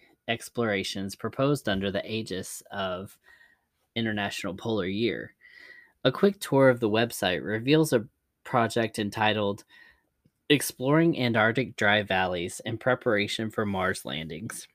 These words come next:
It seems scarcely less unlikely that this could be a mission to recover Nazi treasure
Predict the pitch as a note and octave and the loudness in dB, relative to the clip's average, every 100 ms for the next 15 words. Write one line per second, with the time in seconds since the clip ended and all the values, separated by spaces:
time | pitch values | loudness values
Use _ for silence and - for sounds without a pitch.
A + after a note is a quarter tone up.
0 | _ _ _ _ _ _ _ _ _ - | _ _ _ _ _ _ _ _ _ -4
1 | C#3 - F#3 G3+ - - A#2+ B2 - C#3 | -4 2 2 2 0 2 2 2 -2 0
2 | C3 G#2+ G#2 G#2+ - - F#2+ A2 G#2+ F2+ | 0 0 -2 -2 -4 -8 -4 -2 -2 -2
3 | G2 - D#2 D#2 G2 F#2+ F#2+ A#2+ A#2 - | -2 -4 -8 -8 -6 -6 -4 -4 -4 -2
4 | A2+ A#2 A#2 A2+ A2 - A2 A#2 - A#2+ | 0 2 2 2 -2 -2 -2 -2 0 -2
5 | A2+ - A2 A#2+ A2 A#2 A2 G2 G2+ - | -2 -4 -2 -2 0 2 2 0 -2 -6
6 | A#2 - A#2+ A2 B1+ D#2 | -6 -2 -2 -2 -10 -12